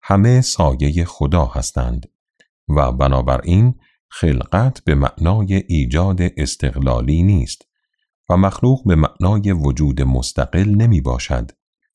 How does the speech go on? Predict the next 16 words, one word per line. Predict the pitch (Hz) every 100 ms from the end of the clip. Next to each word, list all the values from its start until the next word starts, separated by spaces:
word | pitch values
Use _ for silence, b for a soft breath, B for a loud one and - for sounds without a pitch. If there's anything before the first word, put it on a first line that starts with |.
| _
بلکه | - 120 127 117 104
خلقت | - 87 65 76 104 -
به | 92
معنای | 73 - 78 80 85 80 80 -
ایجاد | 76 60 73 76 67 69
پرتوی | - - 64 - 69 64 82 107 - _ _ -
و | 69
سایه‌ای | - 73 62 64 62 80 95 104 - _ -
و | 69 - -
عرضی | 71 60 62 71 95 98
و | 78 - -
اظهار | 65 62 - 90 101
در | 98 87 85 -
آیینه | 71 - 71 64 67 85 -
تجلی | - 69 65 60 80 76
است | - -